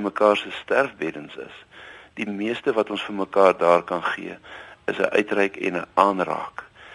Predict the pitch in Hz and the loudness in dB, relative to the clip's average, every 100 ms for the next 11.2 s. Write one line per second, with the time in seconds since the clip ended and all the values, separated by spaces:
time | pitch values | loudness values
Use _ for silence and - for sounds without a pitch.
0 | - - 113 110 107 98 90 110 135 127 | -12 -2 0 0 -2 0 4 6 6 2
1 | 131 120 - 123 127 127 - - - 107 | 0 -4 0 2 2 -4 -14 -14 -4 -2
2 | 95 87 87 85 90 82 - - 123 - | -2 -2 -4 -4 -4 -4 -2 2 2 0
3 | - 110 104 - 107 95 87 85 107 127 | -8 -8 -6 -6 -6 -6 -6 -4 0 0
4 | - 135 - - - 107 - 101 95 104 | 0 -8 -10 -10 2 2 2 0 6 6
5 | 110 101 - 120 107 113 - - 98 95 | 6 0 -8 -6 -4 -6 -8 -4 -4 -4
6 | - - - - 98 98 90 - 92 90 | -10 -20 -8 4 4 4 -2 4 6 6
7 | 82 - 85 85 - - 101 95 85 82 | 2 -8 -10 -10 -8 2 4 4 2 2
8 | 78 - - - - - 135 110 107 123 | 0 -12 -18 -20 -20 -4 -2 4 6 6
9 | 120 110 104 113 104 - 92 92 - - | 4 0 -4 -6 -6 2 4 4 0 -16
10 | - - - - - - - 98 90 - | -18 -18 -18 -18 -18 -10 -4 -2 -4 -8
11 | - 92 | -8 -8